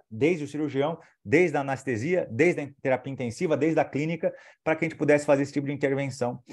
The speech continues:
E quando a gente começa a pegar um pós-operatório e botar pra se exercitar precocemente, no primeiro dia de pós-operatório, com ciclo ergômetro, numa intensidade leve, a gente sabe que mesmo com droga, mesmo com acesso intraarterial pra monitorização invasiva, de novo,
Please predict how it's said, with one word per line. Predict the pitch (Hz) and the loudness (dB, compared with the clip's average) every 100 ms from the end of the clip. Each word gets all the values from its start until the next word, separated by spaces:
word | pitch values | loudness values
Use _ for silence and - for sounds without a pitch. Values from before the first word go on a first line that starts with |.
| - - | -20 -14
E | - | 0
quando | 156 | 4
a | |
gente | 170 - | 4 4
começa | 180 196 208 | 4 6 6
a | |
pegar | 185 165 | 6 8
um | 160 147 | 6 4
pós-operatório | 165 175 165 165 156 156 139 123 | 4 6 4 4 2 4 4 4
e | 117 | 4
botar | 123 123 165 | 0 2 2
pra | 170 | 2
se | 156 | -2
exercitar | 151 147 - 135 139 | 0 -2 0 -2 -2
precocemente, | 131 - 107 113 110 170 127 123 | -4 -2 -2 -2 -2 -2 -4 -6
no | - | -2
primeiro | 117 147 170 | 0 2 2
dia | 135 123 | 2 0
de | |
pós-operatório, | 117 120 113 110 139 98 - 147 127 | 0 2 2 0 0 -2 0 0 0
com | - | -4
ciclo | 110 123 113 | -8 -4 -2
ergômetro, | 92 110 165 120 | 0 2 0 0
numa | 113 110 | -2 -2
intensidade | 117 107 117 107 | -2 -2 0 0
leve, | 101 139 196 113 95 _ _ _ | 2 2 2 -2 -10 _ _ _
a | 117 | -4
gente | 165 - | -4 2
sabe | 175 185 131 | 4 4 2
que | 120 | -2
mesmo | 117 165 175 170 | 2 2 2 0
com | 190 | 0
droga, | 170 160 160 135 | 2 4 4 0
mesmo | 147 170 | -2 0
com | 180 | 0
acesso | 175 160 160 160 | 0 0 0 -2
intraarterial | 156 143 139 151 135 120 139 | -6 -2 -2 0 2 4 4
pra | - 120 | 0 -2
monitorização | 120 113 117 117 117 | -4 -4 -2 -2 -2
invasiva, | 120 110 104 135 185 110 | 0 2 2 2 0 0
de | 110 156 | 0 2
novo, | 139 117 | 2 0